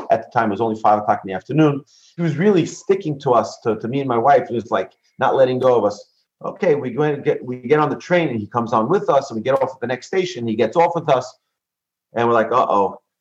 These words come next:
right? <laughs> So the next stop, I see a guy, this burly individual,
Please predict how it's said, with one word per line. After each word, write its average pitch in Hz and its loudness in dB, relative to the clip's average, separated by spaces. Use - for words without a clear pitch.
right? 104 0
<laughs> - -
So 101 0
the 117 -4
next 165 -4
stop, 170 2
I 113 -4
see 160 -4
a 143 -2
guy, 104 0
this 107 -12
burly 127 0
individual, 104 -4